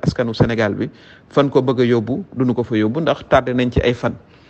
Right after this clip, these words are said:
Loolu dinañ leen ko expliquer, bu ñu bàyyee rek ñi nga xam ne ñoo fi newoon ñu ñëw taal ordinateur yi, wax leen,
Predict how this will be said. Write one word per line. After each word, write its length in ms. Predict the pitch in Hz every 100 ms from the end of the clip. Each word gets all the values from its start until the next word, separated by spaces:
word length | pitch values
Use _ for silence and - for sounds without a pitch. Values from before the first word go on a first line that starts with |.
| - - -
Loolu 280 | 120 139 180
dinañ 260 | 214 156 143
leen 160 | 139
ko 80 | 127
expliquer, 540 | 170 - - 196 415 381
bu 200 | 226 151
ñu 200 | 143 139
bàyyee 300 | 135 131 127
rek 140 | 240
ñi 100 | 196
nga 60 | 143
xam 160 | 139 139
ne 80 |
ñoo 140 | 131 127
fi 120 | 123
newoon 260 | 127 123 113
ñu 80 | 113
ñëw 160 | 120 120
taal 200 | 127 123
ordinateur 540 | 131 139 143 135 160 190
yi, 120 | 226
wax 160 | 131
leen, 280 | - 196 339